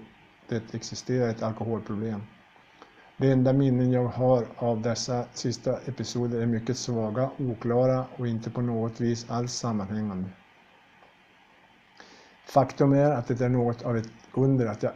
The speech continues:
alltid har klarat mig undan, något som är helskillnad, utan att jag blivit bestulen, gjort mig allvarligt illa, blivit misshandlad, blivit tagen av polisen och eller hamnat på sjukhus med tanke på ett tillstånd jag måste ha befunnit mig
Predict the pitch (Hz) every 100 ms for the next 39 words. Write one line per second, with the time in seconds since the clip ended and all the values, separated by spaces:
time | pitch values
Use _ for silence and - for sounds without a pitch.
0 | - 127 120 113 135 117 120 - 120 113
1 | 117 107 104 98 120 101 - - - 120
2 | 117 123 123 123 113 - 127 113 113 131
3 | 127 117 101 110 - - - - 127 135
4 | 120 123 117 123 113 110 - - 127 143
5 | 139 135 123 117 113 117 113 110 120 113
6 | 113 110 113 131 127 123 110 117 107 -
7 | 120 127 139 135 117 110 - 120 117 110
8 | 104 110 131 - 139 135 127 - - 117
9 | 123 123 - 120 113 120 117 - 120 -
10 | 117 104 - 135 135 - 110 120 110 123
11 | 113 - 117 104 - 120 120 113 113 110
12 | 117 107 101 131 127 110 110 104